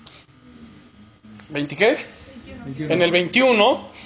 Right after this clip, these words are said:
Speaker 1: no heredarán el reino de Dios. En el verso veintidós dice, "Mas el fruto del Espíritu". Mire, hermano, se nota cuando alguien es guiado por el Espíritu.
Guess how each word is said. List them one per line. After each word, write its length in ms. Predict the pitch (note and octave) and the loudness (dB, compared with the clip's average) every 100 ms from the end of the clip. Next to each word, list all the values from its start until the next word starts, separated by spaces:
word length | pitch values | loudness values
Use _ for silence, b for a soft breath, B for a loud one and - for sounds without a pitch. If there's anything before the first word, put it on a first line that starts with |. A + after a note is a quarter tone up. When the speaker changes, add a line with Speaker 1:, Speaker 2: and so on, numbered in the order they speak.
| B B _ - _ _ _ - | B B _ -20 _ _ _ -8
Speaker 1:
no 220 | D3 G#3+ | 0 2
heredarán 680 | C4+ B3+ G3+ G3+ A3+ A#3+ A#3+ | 4 4 4 4 4 2 0
el 200 | G3 F#3 | 2 2
reino 400 | E3+ G3+ G#3+ G3 | 2 2 2 2
de 120 | F3+ | 2
Dios. 260 | F3+ A#3+ A#3+ B B | 2 0 0 B B
En 80 | D#3+ | 0
el 80 | F#3+ | 2
verso 240 | A3+ G#3+ | 2 4
veintidós 320 | G#3+ G3+ G#3 G#3+ | 0 2 0 2
dice, 180 | A3+ | 2
"Mas 260 | A#3 A#3 A#3 | 4 4 4
el 180 | A#3 A#3 | 2 2
fruto 560 | - D4 F4 E4+ D4+ | 0 2 2 4 2
del 180 | C#4 B3+ | 4 2
Espíritu". 680 | B3 - - D4 D#4 - A3+ B B B B - - | 2 0 0 2 2 2 -2 B B B B -14 -2
Mire, 200 | C#4+ C4+ | 2 2
hermano, 340 | A3+ A3 G3+ | 4 4 2
se 200 | G3+ G#3+ | 2 0
nota 480 | A3 A#3 B3 A3+ G#3 | 2 2 2 0 2
cuando 240 | F#3 F#3+ | 0 2
alguien 220 | G#3 G3+ | 2 2
es 120 | G3 F3 | -2 0
guiado 260 | F#3+ F3+ | 2 2
por 120 | E3 | 0
el 100 | D#3+ | -2
Espíritu. 560 | D3+ - D#3+ D3 D3 D#3 | -2 -2 -2 -2 -6 -8